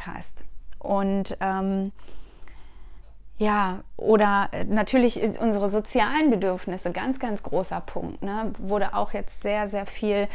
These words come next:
eingeschränkt, ähm, während Corona.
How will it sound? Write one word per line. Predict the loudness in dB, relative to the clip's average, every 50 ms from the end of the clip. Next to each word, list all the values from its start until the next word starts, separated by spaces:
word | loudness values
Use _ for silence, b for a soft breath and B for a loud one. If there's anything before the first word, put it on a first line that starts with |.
| B B B B B B B
eingeschränkt, | 0 0 2 0 0 -2 -2 -2 -2 -2 0 0 -2 -4 -6 -6 -6
ähm, | -4 -2 -2 0 0 -2 -2 -4 -6 -10 -10 -8 -8 -8 -8 -8 -8 -10 -10 -8 -8
während | -4 0 0 0 2 2 0 -2 -2
Corona. | -2 -2 -2 0 2 4 4 4 4 4 2 0 -2